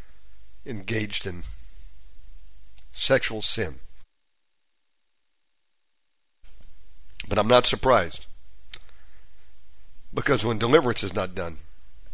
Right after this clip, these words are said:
you got t-, ticking time bombs, demons that sooner or later are gonna surface. We've seen them take people out before, and this is not anything new.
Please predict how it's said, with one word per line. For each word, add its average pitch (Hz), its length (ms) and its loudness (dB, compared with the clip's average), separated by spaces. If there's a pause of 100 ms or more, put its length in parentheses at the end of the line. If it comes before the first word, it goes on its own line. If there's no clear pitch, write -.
(960)
you 131 100 -4
got - 360 0
t-, 131 120 0 (100)
ticking 127 340 2
time 104 280 2
bombs, 80 440 -4 (540)
demons 92 680 2 (560)
that 110 120 0
sooner 147 300 6
or 123 80 6
later 120 220 4
are - 20 -2
gonna 95 180 0
surface. - 460 -2 (1700)
We've 104 140 -2
seen 131 160 6
them 104 80 2
take 131 220 2
people 127 260 4
out 123 120 6
before, 139 420 0 (920)
and 107 120 0
this 117 160 4
is 101 160 0
not 107 200 4
anything 104 500 0
new. 80 180 -4